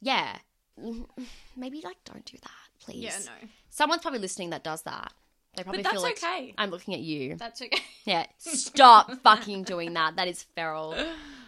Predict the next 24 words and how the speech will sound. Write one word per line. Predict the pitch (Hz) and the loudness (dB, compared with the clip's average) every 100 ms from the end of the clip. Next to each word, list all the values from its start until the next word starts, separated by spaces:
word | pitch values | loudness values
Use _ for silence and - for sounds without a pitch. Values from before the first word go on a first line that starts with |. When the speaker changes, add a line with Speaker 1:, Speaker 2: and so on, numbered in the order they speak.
| - - | -20 -10
Speaker 1:
No, | 339 330 | -4 -2
that's | 349 349 | -4 -6
not | 349 381 | -8 -8
okay. | 370 320 254 180 151 | -10 -8 -8 -8 -10
Speaker 2:
Yeah, | - - - | -12 -12 -18
nah. | - - - _ - | -20 -20 -20 _ -8
Not | 269 339 | -4 -2
nowadays. | 214 - 226 - - 214 220 - - _ - | -4 -12 -16 -18 -18 -14 -14 -14 -20 _ -10
Maybe | 262 | -6
Speaker 1:
But | 311 | -4
Speaker 2:
when | 311 | 2
Speaker 1:
what's | 370 | 2
Speaker 2:
you're | 285 | 2
a | |
Speaker 1:
the | 403 | 0
Speaker 2:
kid, | 370 | 2
you | 381 | 2
can | 214 | -2
Speaker 1:
nutritional | 311 311 294 | -4 -4 -2
Speaker 2:
get | 240 | -2
away | 240 233 214 | -2 -6 -10
with | |
Speaker 1:
value? | 165 | -12
Speaker 2:
it. | 220 | -16